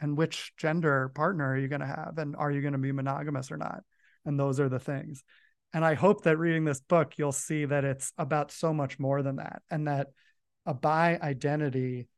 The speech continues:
is a breakdown of a binary. It's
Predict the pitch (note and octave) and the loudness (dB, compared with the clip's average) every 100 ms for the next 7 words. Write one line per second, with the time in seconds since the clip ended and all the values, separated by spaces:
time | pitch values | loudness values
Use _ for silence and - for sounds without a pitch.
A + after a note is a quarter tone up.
0 | _ _ _ _ E3+ C#3+ C3 D3 - C#3 | _ _ _ _ -2 -2 -2 -8 -2 0
1 | C#3 C3+ - D3+ D3+ D#3+ D#3 D3+ C3 B2+ | 0 -2 0 0 2 0 -2 -2 -2 -2
2 | C#3 C3 C3+ D3 D3+ E3 F#3+ F3 _ _ | -2 -2 -2 -2 -4 -4 -6 -10 _ _
3 | _ _ E3+ D3 - | _ _ -4 -4 -6